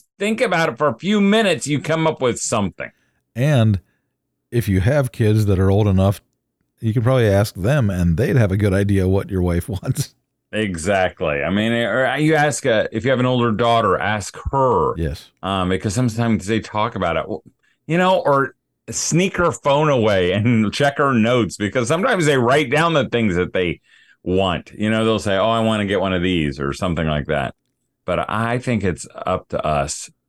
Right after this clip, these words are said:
Speaker 1: You know, I mean, the Bible's pretty clear. We're supposed to live with our wives in an understanding way. That's kind of knowing your wife, loving your wife as Christ loved the church. You know, I mean, there are lots of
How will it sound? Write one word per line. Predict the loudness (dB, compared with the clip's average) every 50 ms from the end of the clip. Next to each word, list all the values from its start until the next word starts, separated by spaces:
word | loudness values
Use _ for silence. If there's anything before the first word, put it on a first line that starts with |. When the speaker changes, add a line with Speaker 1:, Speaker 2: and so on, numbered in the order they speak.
| _ -6
Speaker 1:
You | -4
know, | -2 0 0 0
I | 0
mean, | 0 0 0
the | 0
Bible's | 0 0 -2 -2 -4 -6 -8
pretty | -8 -8 -8 -8
clear. | -6 -4 -2 0 0 0 0
We're | -2
supposed | -4 -4 -4 -6 -6 -6 -4
to | -4 -4 -4 -4 _ _ _ _ _ _ _ _ _ _ -6
live | -4 -2 -2 0
with | 0 0
our | 0 0
wives | 0 0 0 0 -2 -2
in | 0 0
an | 0 2
understanding | 0 0 -2 -2 -4 -4 -2 0 0 0
way. | 0 0 0
That's | 0 0 -2 -2
kind | -4 -4 -2 0
of | 0
knowing | 2 2 4 2 2 2 0 0 2 2 0 0 2 2 2
your | 2 2 0 0 0
wife, | 0 -2 -2 -2 -2 -4 -6 -10 -10
loving | -4 0 0 2 2 2 0 0 0 2 2
your | 2 2 2 2 2 0 2
wife | 0 0 0 0 -2 -2 -4
as | -4 -4
Christ | -2 -2 -2 -2 0 0
loved | -2 -2 -2 -4
the | -6
church. | -4 -4 -4 -4 -6 -10 _ _ _ _ _ _ _ _ -8
You | -4 -2
know, | -2 -2 0 0
I | 0
mean, | 0 0 2 2 0
there | 2 2 0 0
are | 0
lots | 0 0 0 0 0 -2 -4 -2 -2
of | -2 0 -2 -4